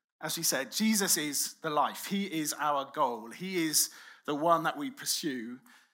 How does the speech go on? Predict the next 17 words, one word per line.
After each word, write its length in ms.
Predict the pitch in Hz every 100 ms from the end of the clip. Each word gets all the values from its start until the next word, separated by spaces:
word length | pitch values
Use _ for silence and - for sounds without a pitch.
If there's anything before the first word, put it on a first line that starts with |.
| _ -
the 160 | 120 127
one 220 | 156 151
that 100 | 139
we 160 | 147 - -
aim 260 | 185 170
ourselves 680 | 143 - 135 127 120 - - - _ _ _ _ -
at. 380 | 120 - - - _ _
How 180 | - 180
do 60 |
we 140 | 190 208
pursue 340 | 208 - 214
him? 240 | 220 262 294 - _ _ _ _ _ _ _ _ - - -
Both 380 | 147 208 -
by 160 | 170 151
what 200 | 151 147
we 120 | 139
believe, 640 | 135 135 127 139 226 -